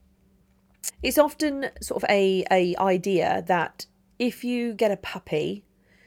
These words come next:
you're getting a clean slate. It has no sort of background, it has no behaviour, it has no neglect or anything else. So you're gonna have less problems if you get a puppy versus getting a rescue dog.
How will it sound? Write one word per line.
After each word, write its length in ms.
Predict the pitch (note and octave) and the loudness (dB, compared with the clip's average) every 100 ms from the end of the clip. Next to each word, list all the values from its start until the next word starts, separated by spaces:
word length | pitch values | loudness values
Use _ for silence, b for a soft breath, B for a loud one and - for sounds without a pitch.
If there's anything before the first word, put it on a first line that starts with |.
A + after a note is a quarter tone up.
| b - | b -4
you're 100 | F#3+ | 0
getting 280 | G#3+ G#3+ | 0 0
a 60 | G3 | -8
clean 320 | - F#3+ F3 | -2 -2 -2
slate. 460 | E3+ - D3+ C#3+ - _ _ - B B B | -6 -2 -2 -2 -12 _ _ -20 B B B
It 100 | - | -8
has 240 | D#3 D#3 | -4 -4
no 640 | E3+ F#3+ G3 G3 G3 F#3 - | -2 2 4 2 2 -2 -4
sort 180 | - - | -12 -14
of 160 | - - | -10 2
background, 680 | G3+ - G#3 F#3+ G3 F#3+ | 2 2 0 2 2 2
it 140 | F3+ D3 | -2 -4
has 200 | D#3+ D#3+ | -6 -4
no 400 | D#3 D3 C#3+ C#3+ - | -4 -2 -2 -4 -6
behaviour, 1040 | C#3+ - - F#3 G3+ F#3+ G3 F#3 F3+ F3 B B B - | -8 -8 -2 0 0 -2 2 2 2 0 B B B -6
it 160 | C3+ | -6
has 240 | E3 D#3+ D#3 | -2 -4 -2
no 640 | F3 E3 D#3+ D#3 D3+ - - | 0 0 0 -2 -4 -10 -12
neglect 800 | D#3+ D3+ F#3+ A3 - - - - | -8 -4 2 2 2 -4 -12 -2
or 160 | D#3 | 0
anything 380 | G3 A3+ - E3 | 0 -2 -6 -4
else. 340 | C#3+ C#3+ - - B B | -4 -6 -10 -18 B B
So 320 | - F3+ E3+ - - - | 2 4 4 -2 -14 -6
you're 160 | G3 | -2
gonna 140 | G#3 G#3+ | 0 0
have 200 | G3+ G3 | 0 2
less 260 | B3 B3+ | 2 2
problems 440 | - G#3 F#3 F3+ F3 | 2 2 2 -2 -4
if 140 | - | -6
you 60 | F3 | -4
get 220 | D#3 - | -4 -6
a 40 | |
puppy 560 | - D3 - B2+ B2+ E3 b b b E3+ | -10 -12 -4 -4 -4 -8 b b b 4
versus 440 | F3 D#3+ - D#3+ | 4 4 0 -4
getting 380 | E3 D3 - D#3 | -2 -4 -4 -4
a 80 | D#3+ | 0
rescue 500 | E3+ D#3 - - - | 0 0 -8 -10 -10
dog. 300 | - - | -10 -12